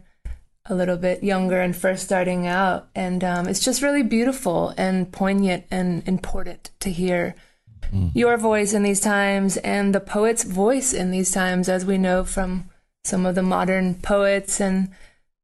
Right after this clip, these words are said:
Speaker 1: um, movements,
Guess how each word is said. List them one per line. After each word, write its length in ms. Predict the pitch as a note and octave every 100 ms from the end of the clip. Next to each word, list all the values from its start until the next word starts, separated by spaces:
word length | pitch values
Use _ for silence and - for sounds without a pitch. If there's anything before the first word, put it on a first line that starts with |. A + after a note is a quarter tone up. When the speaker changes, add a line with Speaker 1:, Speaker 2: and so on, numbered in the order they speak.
| _
Speaker 1:
um, 640 | - F3+ F3+ F3 F3+ F#3+ F#3+ - _ _ _ _ _ _ - -
movements, 920 | G#3+ G3 G3+ G3 G#3 G3 - - -